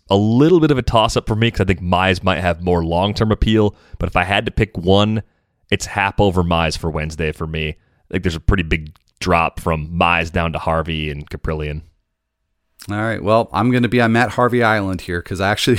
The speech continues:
Speaker 2: <laughs> like him the best out of these three and probably Happ the least. If you, you really drill down, you go to his Fangraphs page, the peripherals are, are not good. It is not a pretty picture for J Happ. So,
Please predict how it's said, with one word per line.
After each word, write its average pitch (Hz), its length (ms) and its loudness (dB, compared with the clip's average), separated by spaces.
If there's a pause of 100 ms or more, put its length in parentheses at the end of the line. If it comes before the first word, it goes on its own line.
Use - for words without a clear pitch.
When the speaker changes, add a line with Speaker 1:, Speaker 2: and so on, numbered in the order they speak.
Speaker 2:
<laughs> - 80 -4
like 180 260 2
him 170 120 2
the 143 100 2
best 139 300 2
out 135 100 4
of 120 80 0
these 123 160 -2
three 135 220 0
and 120 100 -2
probably 220 300 0
Happ 139 280 0
the 120 80 -6
least. 104 400 -4
If 98 140 -8
you, 104 160 -6
you 107 140 -6
really 135 400 2 (480)
drill 131 260 4
down, 113 500 2
you 98 100 -6
go 107 140 0
to 107 100 0
his 104 120 -4
Fangraphs 104 480 -2
page, 92 380 -2
the - 100 -10
peripherals 117 580 -2
are, 90 280 -2 (240)
are 95 100 -6
not 101 480 -2
good. 80 480 -8
It 90 100 -6
is 87 200 -8
not 95 280 -4
a 92 40 -6
pretty 90 240 -8
picture - 340 -10
for 87 140 -14
J 80 220 -8
Happ. 80 340 -8
So, 82 400 -8